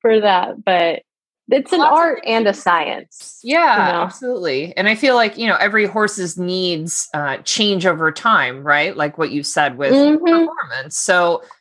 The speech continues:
Speaker 2: it's important to, I, I think, consider that at certain points with, you know, with one horse. Um, but overall, Doctor Pesta, this is, this has been wonderful, very interesting. I took a lot of notes from myself and my own <laughs> horse.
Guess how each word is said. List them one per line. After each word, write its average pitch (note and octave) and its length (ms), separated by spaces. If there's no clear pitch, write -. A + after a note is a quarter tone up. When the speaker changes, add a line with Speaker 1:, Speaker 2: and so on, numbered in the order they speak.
Speaker 2:
it's E3+ 140
important F#3 580
to, E3+ 320
I, E3 200
I D#3 80
think, F3 380
consider G#3 580
that D#3+ 440
at E3 180
certain F3 320
points F3 480
with, E3 280
you F3+ 120
know, C#3+ 140
with C#3+ 160
one C#3+ 180
horse. C#3 680
Um, D3 460
but B3 100
overall, G#4+ 400
Doctor C#4 240
Pesta, C#4+ 340
this C4 220
is, B3+ 280
this A3+ 200
has C4 80
been A#3+ 220
wonderful, F#3 540
very F#3+ 280
interesting. F#3 800
I E3 80
took - 180
a G3 60
lot F#3 180
of F3 80
notes F3 260
from - 140
myself D#3 480
and E3+ 100
my D#3 140
own G3 160
<laughs> - 20
horse. A3+ 640